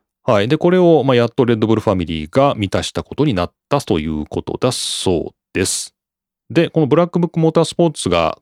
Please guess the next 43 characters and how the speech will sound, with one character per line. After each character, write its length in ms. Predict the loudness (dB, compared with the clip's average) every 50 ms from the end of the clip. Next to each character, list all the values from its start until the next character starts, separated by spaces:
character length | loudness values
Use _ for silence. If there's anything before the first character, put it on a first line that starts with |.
| _ -6
考 200 | -2 0 0 0
察 300 | 0 -2 -2 -2 0 0
と 100 | 0 0
し 100 | 0 -2
て 120 | -4 -2 0
書 120 | 0 0
い 80 | 0 0
て 100 | -4 -6
ま 160 | -6 -6 -6
す 160 | -8 -10 -10
け 160 | -8 -8 -4
ど、 420 | 0 2 4 4 6 4 4 2 -2 -6 -16 -20 -20 -20 -20 _ _ _ _ _ _ _
こ 140 | -2 -2
の、 520 | 0 0 0 0 0 0 0 -2 -2 -4 -2
ま 80 | -2 0
あ、 20 |
レ 120 | 0 0 0
ッ 20 |
ド 160 | 0 0 2 2
ブ 100 | 4 4
ル 100 | 2 0
っ 40 |
て 140 | 0 _ -6
い 40 | -4
う 20 | -2
の 80 | -2
は、 400 | 0 0 0 0 0 -4 -8 -14 _ _ _ _
エ 80 | -6 -4
フ 140 | 0 2 2
ワ 60 | 2
ン 60 | 2
の 100 | 2 2
中 200 | 2 2 2 2
で 60 | 0
も 100 | 0 0
歴 240 | -2 -2 -2 -4 -6
史 140 | -6 -2 0
の 140 | 2 2 2
あ 40 | 2
る 80 | 0
組 200 | -2 -2 -2 -2
織 320 | -2 -4 -8 -8 -10 -8 -4
で、 600 | -2 0 0 0 0 -2 -4 -6 -8 -12 -16